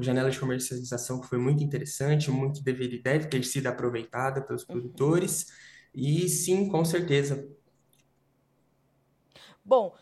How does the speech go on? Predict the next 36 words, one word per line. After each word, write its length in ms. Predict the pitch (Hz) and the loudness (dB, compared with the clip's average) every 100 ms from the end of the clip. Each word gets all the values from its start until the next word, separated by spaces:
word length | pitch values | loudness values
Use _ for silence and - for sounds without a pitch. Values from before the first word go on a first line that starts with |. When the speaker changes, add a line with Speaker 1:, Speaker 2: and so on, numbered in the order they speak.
| _ | _
Speaker 2:
João, 460 | 202 214 285 269 220 | -12 -2 2 2 0
o 80 | 254 | -6
que 100 | 339 | -8
que 120 | 370 | -6
a 20 | |
gente 240 | 302 320 - | -6 -8 -8
tem 180 | 302 | -10
que 100 | 294 | -6
olhar 280 | 285 240 220 | -4 2 2
pra 120 | 226 | 2
próxima 380 | 226 226 233 240 | -6 -8 -10 -10
semana, 400 | 220 226 214 240 | -10 -10 -8 -6
deixar 320 | 233 233 233 | -6 -4 -4
no 60 | 226 | -4
nosso 320 | 220 220 - | -6 -8 -8
radar, 480 | 220 220 196 208 254 - - - | -2 0 4 6 6 2 -20 -8
pra 160 | - 233 | 4 4
não, 420 | 233 254 294 277 | 6 2 2 -4
não 220 | 233 262 | 0 0
desviar 400 | 277 240 254 233 | 0 -4 2 4
o 60 | 240 | 4
foco 580 | - 233 220 226 262 247 - - | 2 6 6 6 2 -6 -8 -20
do 340 | 185 233 240 233 | -6 -2 -2 -2
entendimento 680 | 247 262 247 247 269 285 | -2 -2 -2 -4 -4 -6
de 100 | 240 | -10
melhor 480 | 262 262 254 269 311 - - | -2 0 2 2 -2 -8 -6
oportunidades 800 | - 240 269 269 247 233 240 240 | -2 0 0 -2 -2 4 4 4
captadas 560 | - 254 - 233 220 233 | 0 -2 4 4 4 0
pelos 240 | 233 220 | -2 -4
produtores 400 | - 226 226 220 | -4 -4 -2 -2
brasileiros? 540 | 202 226 240 226 190 180 | -2 -4 -4 -4 -6 -8
O 40 | |
que 100 | 226 | -16
que 100 | 233 | -18
precisa, 600 | - 254 - 262 233 240 - - - - | -14 -12 -10 -6 0 0 0 -12 -20 0
é, 440 | 208 208 196 - | 4 4 4 0